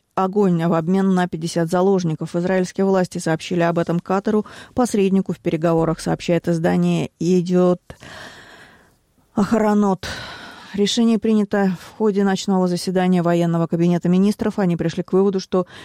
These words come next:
усиление военного две-, давление на Хамас повысит шансы на заключение более выгодного соглашения. Израильские власти утверждают, что не хотят разлучать семьи в плену и требуют освобождения всех матерей и детей, удерживаемых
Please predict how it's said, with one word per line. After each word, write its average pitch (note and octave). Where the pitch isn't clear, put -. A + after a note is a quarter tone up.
усиление A3+
военного F3
две-, F3+
давление F#3
на E3+
Хамас F#3
повысит F3+
шансы F3
на E3+
заключение E3+
более F3
выгодного D#3+
соглашения. D#3
Израильские G#3+
власти G3
утверждают, E3+
что -
не E3+
хотят F3
разлучать D#3
семьи D#3+
в D#3
плену F3+
и A3
требуют F3+
освобождения E3
всех E3+
матерей E3
и F3+
детей, E3+
удерживаемых D#3+